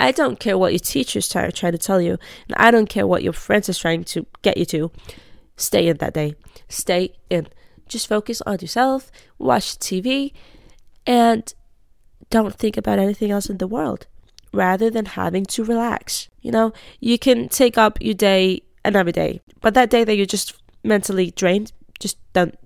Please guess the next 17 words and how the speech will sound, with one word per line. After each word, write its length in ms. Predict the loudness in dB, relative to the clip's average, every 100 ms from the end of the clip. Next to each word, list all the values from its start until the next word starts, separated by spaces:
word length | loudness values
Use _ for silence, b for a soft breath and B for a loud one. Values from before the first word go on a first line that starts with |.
| -2
don't 160 | 2 2
do 120 | 2
it. 180 | -2 -4 -20 -8
Don't 160 | -4 0
go 140 | 2
out. 220 | 2 0
Just 360 | -2 -4 -4 -6
stay 240 | 0 2
in, 180 | 2 0
relax, 400 | -2 -2 -2 -2
and 220 | -6 -6 -6 0
do 100 | 2
whatever 260 | 4 0
you 80 | 0
want 160 | -2 -6
to 80 |
do. 240 | -4 -4